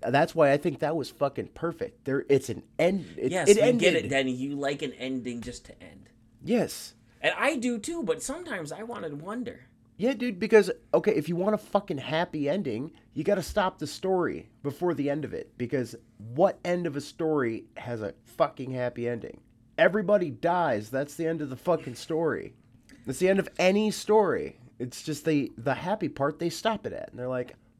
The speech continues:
Speaker 1: "Huh, everything is great." And they don't add the "for now," because they wanna give you hope. <laughs>
Speaker 2: Hope.
Speaker 1: So
Speaker 2: T V, you have scarred Denny for way too long.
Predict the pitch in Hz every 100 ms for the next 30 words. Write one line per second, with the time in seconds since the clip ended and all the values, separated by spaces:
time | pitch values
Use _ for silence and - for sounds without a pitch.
0 | - - 285 - 185 208 196 190 254 -
1 | 320 - - - 120 123 143 151 147 139
2 | 151 - - 185 247 370 180 - - -
3 | - - - 156 180 180 170 175 196 196
4 | 190 247 240 285 - - - - - -
5 | 208 202 185 202 - - 95 92 98 -
6 | 160 156 - - - 165 156 147 151 135
7 | 123 - 143 135 131 120 127 117 113 120
8 | 117 127 127 135 123 110 104 98